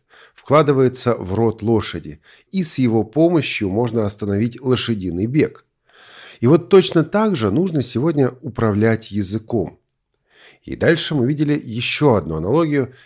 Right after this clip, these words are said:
Это аналогия с кораблем и рулем, с помощью которого управляется этот корабль.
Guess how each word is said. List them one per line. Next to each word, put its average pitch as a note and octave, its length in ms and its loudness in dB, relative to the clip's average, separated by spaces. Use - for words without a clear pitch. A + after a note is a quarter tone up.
Это C3+ 340 2
аналогия A2 640 2
с - 140 -4
кораблем G2 880 -2
и G2 320 -2
рулем, G#2+ 600 2
с - 60 -16
помощью - 360 -12
которого B2+ 320 -2
управляется F#2+ 800 -4
этот - 340 -8
корабль. A2 440 -2